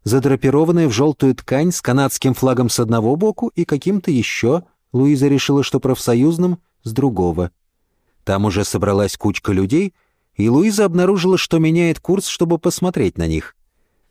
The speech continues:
Среди собравшихся были старики, очень просто, но прилично одетые, и женщины, повязанные платками даже в такой жаркий день, на европейский манер. Были еще фабричные рабочие, мужчины в чистых рубашках с короткими рукавами,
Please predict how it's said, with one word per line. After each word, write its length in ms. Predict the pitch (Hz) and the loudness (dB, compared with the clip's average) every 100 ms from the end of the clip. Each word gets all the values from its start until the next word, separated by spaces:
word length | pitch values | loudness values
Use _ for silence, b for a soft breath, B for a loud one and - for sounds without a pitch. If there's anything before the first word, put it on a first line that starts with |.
| _ | _
Среди 360 | - 110 120 | -4 0 0
собравшихся 760 | 123 123 117 147 165 156 - 143 | 0 0 0 0 0 -4 -2 -2
были 220 | 135 147 | 0 0
старики, 540 | 143 - 156 165 120 87 | 0 0 0 0 0 0
очень 300 | 85 98 92 | 0 -2 -2
просто, 520 | - 170 - - 160 | 0 -2 -2 -2 0
но 120 | 147 | 0
прилично 540 | 139 139 151 - 131 | 0 0 0 0 -2
одетые, 500 | 120 101 113 185 202 - _ _ - | 0 0 0 0 -4 -6 _ _ -2
и 100 | 247 | 0
женщины, 560 | 185 143 135 - 160 | 2 2 2 0 0
повязанные 520 | 156 147 156 151 147 139 | 0 2 2 2 0 2
платками 560 | 139 123 - 143 170 | 0 0 -2 0 2
даже 220 | 165 151 | 0 -2
в 60 | - | -2
такой 300 | 143 - 151 | -6 0 0
жаркий 400 | 127 131 135 120 | 2 0 0 -2
день, 320 | 101 107 143 - _ _ | 0 0 -2 -6 _ _
на 80 | - | -2
европейский 640 | 104 101 107 131 147 - | 0 0 0 0 -2 -2
манер. 400 | 98 90 87 104 - _ _ _ _ _ _ | 0 0 0 -2 -6 _ _ _ _ _ _
Были 300 | 67 67 92 | -6 -2 0
еще 280 | 135 131 143 | 0 0 0
фабричные 580 | 127 120 127 135 139 120 | 0 0 0 0 0 0
рабочие, 600 | 113 98 101 - 123 117 _ _ _ - | 0 0 -2 0 -2 -4 _ _ _ -4
мужчины 720 | 90 101 - 98 113 151 165 | -2 -2 -2 0 0 2 0
в 80 | - | -2
чистых 460 | 165 160 - 139 | -2 -2 -2 -2
рубашках 500 | 151 143 151 - 151 | 0 0 -2 -2 -4
с 80 | - | -2
короткими 500 | 147 143 147 - 135 | -2 0 -2 0 0
рукавами, 600 | 135 - 131 131 127 | 0 0 0 2 0